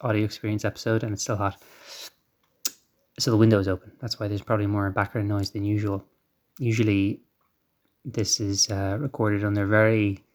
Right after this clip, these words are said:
careful circumstances, but now, because of the, the, the, the heat, the window's been opened. So Gek is asking Tara why she hasn't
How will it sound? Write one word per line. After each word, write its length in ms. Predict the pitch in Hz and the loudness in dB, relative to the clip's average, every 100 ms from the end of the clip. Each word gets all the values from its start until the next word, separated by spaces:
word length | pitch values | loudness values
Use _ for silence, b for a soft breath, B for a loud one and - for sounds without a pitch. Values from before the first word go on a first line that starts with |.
| _ _ | _ _
careful 400 | - 113 98 107 | -6 -2 -2 -2
circumstances, 840 | 98 107 110 104 98 95 98 92 - _ _ _ _ | -2 -2 -2 -2 -2 -2 -2 -4 -10 _ _ _ _
but 160 | 110 107 | -6 0
now, 420 | 104 98 95 95 _ _ _ _ _ _ | 2 2 0 -4 _ _ _ _ _ _
because 280 | - 104 101 | -6 -4 -2
of 120 | 98 | -2
the, 100 | 113 - _ - - | -6 -12 _ -20 -14
the, 220 | 139 120 | -4 -4
the, 580 | 120 107 104 104 151 185 | -2 -2 0 0 -2 -8
the 60 | 101 | 0
heat, 380 | 107 147 - - _ _ _ | 4 4 4 -8 _ _ _
the 80 | 113 | -4
window's 280 | 104 104 | 0 0
been 120 | 98 98 | -2 -4
opened. 280 | 95 - - _ _ _ _ _ _ _ _ _ _ _ _ - - - - - B B B B B _ _ _ _ _ - - - | -6 -10 -16 _ _ _ _ _ _ _ _ _ _ _ _ -20 -20 -20 -16 -14 B B B B B _ _ _ _ _ -20 -20 -4
So 300 | - 143 139 | 8 8 8
Gek 420 | 143 143 147 151 | 4 6 6 4
is 160 | 151 - | -2 -2
asking 600 | 139 117 113 - 104 107 | 0 0 0 -2 -2 -4
Tara 400 | - 104 101 104 | 0 2 4 2
why 520 | 107 104 104 104 107 - | 0 2 4 4 2 -2
she 180 | - 110 | -4 -2
hasn't 420 | 107 101 98 | 0 0 -4